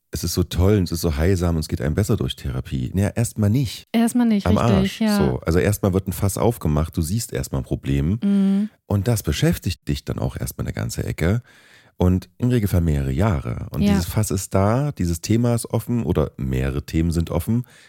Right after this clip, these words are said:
Speaker 1: und die wollen dann bearbeitet werden.
Speaker 2: Ja.
Speaker 1: Und das ist scheiße hart und das kann,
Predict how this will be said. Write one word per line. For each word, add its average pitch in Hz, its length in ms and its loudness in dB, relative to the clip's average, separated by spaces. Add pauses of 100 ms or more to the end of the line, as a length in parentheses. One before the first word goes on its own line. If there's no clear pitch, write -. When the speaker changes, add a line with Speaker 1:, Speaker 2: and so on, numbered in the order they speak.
(140)
Speaker 1:
und 113 120 0
die 113 100 2
wollen 123 200 2
dann 85 120 0
bearbeitet - 600 -4
werden. - 400 -4
Speaker 2:
Ja. 190 340 -2
Speaker 1:
Und 120 140 -4
das 156 140 -4
ist 117 100 -6
scheiße 123 500 -2
hart 104 320 0
und 73 120 -2
das 78 140 -2
kann, 92 440 0